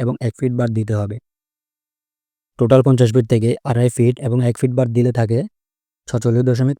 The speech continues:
পাঁচ ফিট। তারপর রিংগুলো পাঁচ ইঞ্চি পর পর বসানো হচ্ছে। ছচল্লিশ দশমিক পাঁচ কে আমরা,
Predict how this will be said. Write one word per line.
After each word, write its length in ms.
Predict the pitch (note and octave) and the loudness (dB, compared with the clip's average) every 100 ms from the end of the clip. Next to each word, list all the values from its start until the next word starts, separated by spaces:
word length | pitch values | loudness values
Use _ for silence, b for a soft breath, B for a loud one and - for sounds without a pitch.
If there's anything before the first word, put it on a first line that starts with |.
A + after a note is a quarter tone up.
| - | -4
পাঁচ 160 | A2 - - | -4 -6 -8
ফিট। 180 | G#2 - _ _ _ _ _ _ _ _ _ _ _ _ _ _ _ _ _ - | -10 -10 _ _ _ _ _ _ _ _ _ _ _ _ _ _ _ _ _ -6
তারপর 360 | A#2 A2+ A2+ A#2+ F3+ - A2+ | -4 -2 -2 -4 -4 -4 0
রিংগুলো 320 | C3 B2+ C3 - | 2 4 2 0
পাঁচ 140 | B2+ B2 | -2 -2
ইঞ্চি 160 | A#2 C3 | -2 -4
পর 100 | C3+ B2 | -6 -4
পর 80 | B2+ A#2 | -2 0
বসানো 240 | A2+ A2+ | 0 0
হচ্ছে। 240 | A2 - A2+ D3 - _ _ _ _ _ _ _ _ _ _ _ _ A2+ G#2+ | -2 -4 -6 -6 -8 _ _ _ _ _ _ _ _ _ _ _ _ -10 -4
ছচল্লিশ 340 | A#2+ A#2+ A#2+ | 0 4 4
দশমিক 300 | B2+ A#2+ C3 - | 4 2 2 0
পাঁচ 200 | A#2 A2+ | -4 -4
কে 100 | - B2 | -2 0
আমরা, 260 | A2+ A2 | 2 0